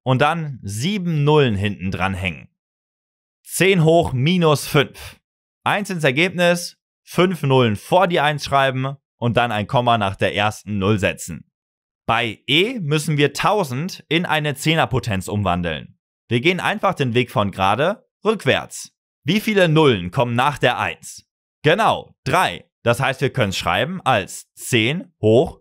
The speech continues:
drei. Und wie können wir null Komma null null null eins schreiben? Wie viele Nullen kommen denn vor der eins? Genau, vier Stück. Das heißt, wir können es als zehn hoch minus vier schreiben.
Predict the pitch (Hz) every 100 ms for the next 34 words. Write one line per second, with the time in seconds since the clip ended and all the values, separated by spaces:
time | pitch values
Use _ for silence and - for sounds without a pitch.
0 | _ - 202 113 65 _ _ _ _ _
1 | - 131 120 165 180 165 139 135 123 117
2 | 143 180 175 151 127 117 107 123 147 147
3 | 127 120 110 110 120 107 - 95 104 104
4 | - 120 123 147 196 - _ _ _ _
5 | _ 117 202 202 180 160 143 123 92 92
6 | 123 120 113 - 139 127 117 107 95 -
7 | - - _ _ _ - 131 135 80 -
8 | _ - 156 127 - 208 226 - _ _
9 | 180 185 190 175 170 151 151 143 113 127
10 | 127 - - - - 175 175 139 120 104
11 | 113 143 139 123 120 - 123 107 98 92
12 | 85 69